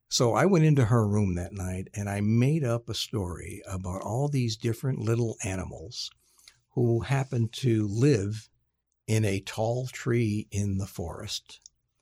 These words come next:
And one day something happens to one of them, and they have to band together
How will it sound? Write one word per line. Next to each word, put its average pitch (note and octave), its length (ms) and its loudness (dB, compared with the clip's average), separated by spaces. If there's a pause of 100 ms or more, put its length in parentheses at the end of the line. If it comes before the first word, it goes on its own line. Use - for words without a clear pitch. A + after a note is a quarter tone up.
(460)
And A2+ 300 2
one D3 240 6
day A2 560 0
something A2 400 -2
happens G#2 520 -6
to G#2+ 120 -4
one G2 260 -2
of F2+ 80 -8
them, A2+ 280 -8 (1400)
and G2 160 0
they F#2 80 0
have G#2+ 280 0
to G2+ 100 -2
band G2+ 420 0
together G2 580 -2